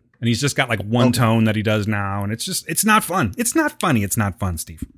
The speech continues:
Speaker 1: So I don't like
Speaker 2: I'm
Speaker 1: it.
Speaker 2: glad we stu-, I, I'm glad we paused on that. I, I did not, I need to listen to their other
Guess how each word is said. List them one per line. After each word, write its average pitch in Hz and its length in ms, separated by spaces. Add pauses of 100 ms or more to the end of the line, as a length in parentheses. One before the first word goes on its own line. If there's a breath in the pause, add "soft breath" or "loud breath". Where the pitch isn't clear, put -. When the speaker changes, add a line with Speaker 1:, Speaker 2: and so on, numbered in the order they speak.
Speaker 1:
So 160 120
I 170 60
don't 180 120
like 185 100
Speaker 2:
I'm 220 60
Speaker 1:
it. - 20
Speaker 2:
glad 208 200
we 165 100
stu-, - 160
I, 170 280
I'm 190 180
glad 196 220
we 185 120
paused 160 360
on 107 120
that. 92 220
I, 143 140 (100)
I 147 120
did 202 260
not, 208 260 (680)
I 190 100
need 226 220
to 220 100
listen 214 280
to - 60
their 185 160
other 180 220